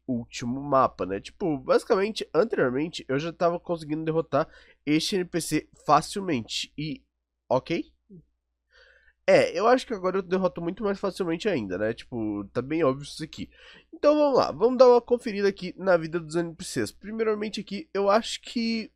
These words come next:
o Erickson provavelmente vai ser o N P C pra mim fazer esse teste, né? Será que eu dou dano no Erickson já? Não sei, simplesmente. Vamos colocar então aqui coisa de damage, né? Tipo, que é o certo de testar.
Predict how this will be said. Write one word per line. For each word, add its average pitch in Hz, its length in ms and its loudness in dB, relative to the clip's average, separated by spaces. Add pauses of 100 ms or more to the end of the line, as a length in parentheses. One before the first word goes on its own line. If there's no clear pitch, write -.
(100)
o 196 140 -8 (160)
Erickson 160 580 0
provavelmente 143 500 -4
vai 156 120 -2
ser 143 240 -2 (400)
o 143 140 4
N 151 140 4
P 156 120 -2
C 143 220 -4
pra 156 240 -4
mim 160 260 -2
fazer 143 280 -2
esse 139 200 -6
teste, 131 480 -4
né? 107 120 -6 (360)
Será 208 300 4
que 262 100 -2
eu 262 60 2
dou 185 160 -6
dano 165 260 -2
no 127 220 2
Erickson 135 460 0
já? 165 260 2 (180)
Não 175 200 -4
sei, 147 220 -2
simplesmente. 131 680 -6 (360)
Vamos 185 220 0
colocar 220 320 4
então 202 240 0
aqui 196 240 -2
coisa 156 320 -2
de 147 140 -8
damage, 196 480 0
né? 131 100 0
Tipo, - 320 -10
que 123 260 -4
é 117 160 2 (300)
o 160 80 -6
certo 180 420 -4
de 151 120 -20
testar. 214 360 0